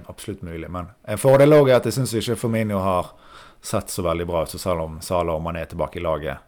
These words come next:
så tror jeg det er god sjanse for at, eh, Jota skal fortsette å, å s-, starte. Så, så det spørsmålet er jo mer om nå Robertson er i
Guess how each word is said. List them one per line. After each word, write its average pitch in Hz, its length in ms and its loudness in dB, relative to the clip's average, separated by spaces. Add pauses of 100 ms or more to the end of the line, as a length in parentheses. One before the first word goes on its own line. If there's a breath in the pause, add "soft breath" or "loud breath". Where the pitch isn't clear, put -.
(100)
så 82 380 -2 (180)
tror 87 220 -4
jeg 80 60 0
det 92 120 2
er 104 60 -4
god 113 140 2
sjanse 98 260 -2
for 82 160 0
at, - 220 -8
eh, 82 260 -4
Jota 80 300 -6
skal 78 420 -10 (560 loud breath)
fortsette 95 480 -4
å, 78 720 -2 (460)
å 90 100 -10 (320)
s-, - 200 -16
starte. - 640 -6
Så, 92 320 -4
så 117 200 -2
det 110 220 4
spørsmålet 104 500 0
er 107 80 2
jo 117 60 0
mer 123 160 4
om 117 260 0
nå 117 140 0 (240)
Robertson 107 480 0
er 95 240 0
i 90 380 -2